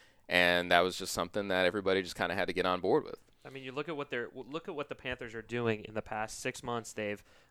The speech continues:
Speaker 2: Uh, they have created German Twitter and Instagram feeds.
Speaker 1: Yeah.
Speaker 2: They have started tracking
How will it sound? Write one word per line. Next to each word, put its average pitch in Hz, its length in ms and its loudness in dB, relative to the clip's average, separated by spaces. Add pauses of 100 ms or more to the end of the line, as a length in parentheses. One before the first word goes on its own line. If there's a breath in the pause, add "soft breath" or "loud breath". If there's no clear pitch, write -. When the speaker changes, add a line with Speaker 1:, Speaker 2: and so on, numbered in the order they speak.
Speaker 2:
Uh, 104 500 0
they 113 200 -2
have 107 440 -2 (300)
created 120 520 -2 (220)
German 139 600 -2
Twitter 143 320 2
and 127 80 0
Instagram 110 460 -4
feeds. 101 520 -12
Speaker 1:
Yeah. 76 200 2 (100)
Speaker 2:
They 117 260 2
have 110 480 2
started 120 440 -2
tracking 127 580 0